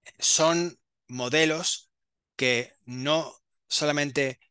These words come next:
comprenden un gen, sino muchos genes, muchas variantes, y todas estas variantes, eh, tienen como una especie de peso ponderado,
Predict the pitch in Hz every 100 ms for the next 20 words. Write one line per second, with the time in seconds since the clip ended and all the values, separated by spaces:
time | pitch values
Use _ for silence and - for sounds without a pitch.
0 | _ - 135 120 139 135 131 131 - 135
1 | - 127 110 - 113 110 120 123 139 -
2 | 147 - 147 151 - 131 139 127 135 127
3 | 135 139 143 165 - - - 117 - _
4 | - 131 131 135 139 143 135 131 135 131
5 | 143 - 120 117 101 127 131 127 123 123
6 | 120 135 - 131 120 135 - 123 123 123
7 | 120 123 131 139